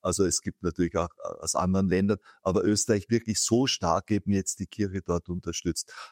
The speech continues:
Also es war wirklich Wahnsinn. Dort hat man auch eben sehr früh schon einheimische Priester geweiht. Also auch ganz wichtig, weil eben die weißen Väter den Orden, der,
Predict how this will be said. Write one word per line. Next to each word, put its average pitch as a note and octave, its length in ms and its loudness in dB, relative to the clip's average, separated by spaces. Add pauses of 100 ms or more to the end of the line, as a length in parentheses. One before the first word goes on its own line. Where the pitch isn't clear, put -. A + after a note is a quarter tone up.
(100)
Also G#2+ 280 2
es - 160 0
war G2 180 2
wirklich G#2 340 0
Wahnsinn. G2+ 400 2 (380)
Dort A2+ 240 2
hat A#2 220 2
man A2 240 4
auch G#2 300 2
eben B2+ 180 4
sehr A2 360 2
früh B2+ 360 0
schon D3 300 0
einheimische B2 760 2
Priester G#2 480 0
geweiht. D#2+ 400 -2 (160)
Also - 280 2
auch A#2 300 0
ganz F#2 300 0
wichtig, G#2 420 -2 (300)
weil G2+ 220 2
eben G#2+ 300 2
die G3 140 2
weißen G#2 540 2
Väter C3 420 2
den G#2 220 2
Orden, G#2+ 420 2
der, F#2+ 180 0